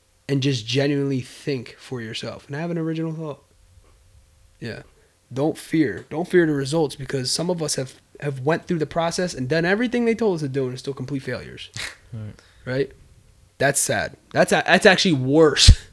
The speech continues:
Speaker 1: <laughs> than, uh, and then they're looking at you like, "Man, you didn't make it, bud." "Oh, but I did everything you guys told me to do."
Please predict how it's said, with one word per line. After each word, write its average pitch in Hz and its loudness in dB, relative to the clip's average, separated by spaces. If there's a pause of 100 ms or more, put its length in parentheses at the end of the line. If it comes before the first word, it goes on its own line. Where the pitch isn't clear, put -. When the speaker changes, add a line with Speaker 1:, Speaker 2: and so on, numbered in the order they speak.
(240)
Speaker 1:
<laughs> - -20
than, 143 4
uh, 123 -4 (100)
and 139 -2
then 139 -2
they're 143 -2
looking 131 -6
at 123 -10
you 120 -10
like, 110 -14
"Man, 127 -8
you 135 -6
didn't 127 -6
make 135 -10
it, 127 -18
bud." 127 -12 (440)
"Oh, 208 -4
but 170 -2 (100)
I 147 -4
did 160 -2
everything 175 0
you 175 -2
guys 170 -2
told 247 0
me 220 0
to 104 -8
do." 92 -10